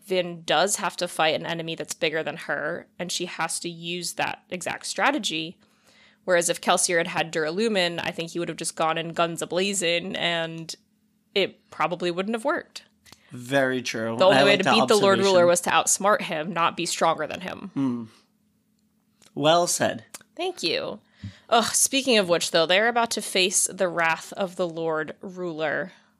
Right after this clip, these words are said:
Speaker 1: again. There are more executions coming. And these ones are way more close to home because as the crew goes out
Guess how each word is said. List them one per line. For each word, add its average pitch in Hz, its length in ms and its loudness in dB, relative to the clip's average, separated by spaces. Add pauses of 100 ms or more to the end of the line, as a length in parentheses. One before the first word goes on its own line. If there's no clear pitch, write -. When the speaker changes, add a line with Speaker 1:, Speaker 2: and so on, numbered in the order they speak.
(720)
Speaker 1:
again. 175 640 0
There 170 260 0
are 170 320 2 (360)
more 226 640 4 (320)
executions 175 680 -4
coming. - 500 -10 (1200)
And 190 160 2
these 208 140 2
ones 220 160 2
are 170 460 2 (480)
way 196 420 6
more 175 380 4
close - 400 -2
to - 100 -4
home 302 480 4
because 175 720 -2 (200)
as 190 180 4
the 190 120 -4
crew 190 640 0 (200)
goes 185 340 2
out 170 440 -2